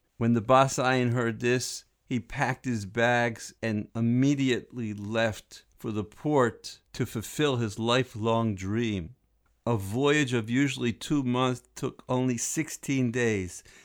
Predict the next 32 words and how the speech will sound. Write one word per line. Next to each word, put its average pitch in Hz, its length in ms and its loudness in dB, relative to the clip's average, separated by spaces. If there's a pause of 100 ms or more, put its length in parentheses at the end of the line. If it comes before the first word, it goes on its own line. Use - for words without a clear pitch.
(120)
The 113 80 -8
captain 139 500 0
of 120 80 2
the 110 40 0
ship - 400 -4
swore 131 680 4
that 113 120 -2
it 107 80 -2
was 101 180 -4
all 131 360 4
in 123 80 4
the 113 100 4
merit 113 680 2 (400)
of 101 120 -6
Rev 104 260 -2
Avram 117 580 0
Dov, 104 400 2
the 98 140 -4
Rebbe 107 320 -2
from 98 220 -6
Avrich. 90 720 -8 (360)
You - 80 -14
can 127 220 0
imagine 120 720 2
the 110 100 -2
joy 120 580 0
of 107 140 -6
the 107 80 -14
tzaddik 117 640 -2
when 110 160 -2
he 107 80 -2
finally 117 880 -2